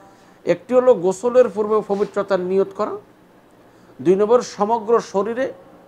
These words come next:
পানি পৌঁছানো, কোথাও যেন এক চুল পরিমাণ জায়গাও যেন শুকনো না থাকে। তবে এখানে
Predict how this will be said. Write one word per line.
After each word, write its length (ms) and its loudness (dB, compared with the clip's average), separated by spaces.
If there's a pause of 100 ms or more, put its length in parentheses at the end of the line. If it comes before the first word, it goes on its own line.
পানি 280 -2
পৌঁছানো, 340 -8
কোথাও 520 4
যেন 280 -2 (460)
এক 220 0
চুল 300 -4
পরিমাণ 400 -2
জায়গাও 360 -4
যেন 180 -6 (460)
শুকনো 400 -6
না 120 -10
থাকে। 280 -20 (1160)
তবে 200 4
এখানে 420 0